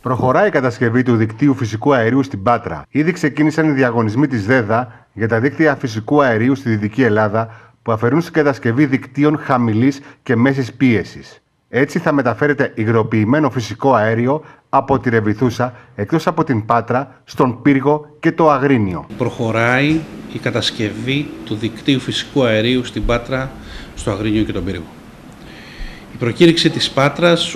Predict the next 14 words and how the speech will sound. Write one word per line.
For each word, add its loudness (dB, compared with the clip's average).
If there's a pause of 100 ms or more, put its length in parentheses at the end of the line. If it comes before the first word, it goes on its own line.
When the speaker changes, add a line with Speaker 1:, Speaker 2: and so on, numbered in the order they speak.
Speaker 2:
ουσιαστικά -2
πρόκειται -4
για 0
μία, 2 (760)
ε, 0
προκήρυξη -2
του -2
έργου 0
κατασκευής -4 (880)
και -2
το -4
ποιος 2
θα 2
είναι, 2